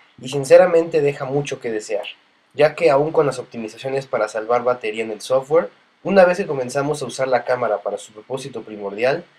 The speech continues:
lo más que pude lograr fueron unas doscientas cincuenta fotografías antes de que la batería muriese por completo, lo cual para una cámara no está nada mal, pero para un equipo Android se queda muy muy corto.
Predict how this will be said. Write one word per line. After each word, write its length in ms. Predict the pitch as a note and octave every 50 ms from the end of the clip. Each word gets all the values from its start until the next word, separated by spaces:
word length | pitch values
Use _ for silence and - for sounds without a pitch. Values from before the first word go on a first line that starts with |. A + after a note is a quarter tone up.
| _ _ _
lo 120 | - B2 B2
más 240 | C#3+ E3 F3 - -
que 80 | F3+
pude 280 | - - D#3 D#3 D#3 D3+
lograr 380 | C#3 A#2+ A2+ A2+ B2 C3 C3+
fueron 240 | C#3 - C#3+ C3+ C3+
unas 220 | C3+ C#3 C#3+ C3+ A#2+
doscientas 320 | A#2+ - D#3+ E3+ E3+ -
cincuenta 420 | - D3 C3+ C3+ C3+ C3 B2+ C#3+
fotografías 800 | C#3+ - A#2+ - G#2+ G#2 G#2 G2 - - A#2 A#2+ B2+ C#3+ C#3+ - - _ _ _ _ _ -
antes 280 | A#2+ E3 F#3 G#3+ G#3
de 80 | F#3 F3
que 80 | - C3+
la 100 | B2+ A#2+
batería 420 | A2+ A2 - A2 A2+ A#2 C3 C#3+
muriese 440 | D3 C#3 A#2+ A#2 A#2+ B2+ B2+ C3+ C#3
por 180 | - A2 G#2
completo, 500 | - - G#2 G2+ - G#2+ G#2+ G#2+ - - - _ _ _ _ _ - - _
lo 160 | - A#2 A#2
cual 280 | - - C3 D3 D#3+ D#3+
para 140 | - C3 C3+
una 200 | D3 D#3 D3 D3
cámara 340 | D3 C#3+ D3 D3+ D#3 C#3+ B2+
no 100 | B2 B2
está 180 | B2 - C3+
nada 220 | C3 B2+ B2 B2 B2+
mal, 300 | C#3 D#3 E3 D3+ C#3 - _ _ _ _ _ -
pero 200 | A2+ A2+ A2+ A2+
para 140 | B2 B2+
un 100 | C#3+ D#3
equipo 420 | E3 D#3 D#3 - - - C#3 C3 B2+
Android 320 | C#3+ D3+ D#3 E3 E3+ F3 E3+ -
se 180 | - - A#2
queda 240 | - - C3 B2+ A#2+
muy 300 | A#2 B2 D3 E3 F3 F3
muy 240 | D#3+ C#3 C3+ C3+ B2
corto. 440 | - - - A2 G#2+ - - -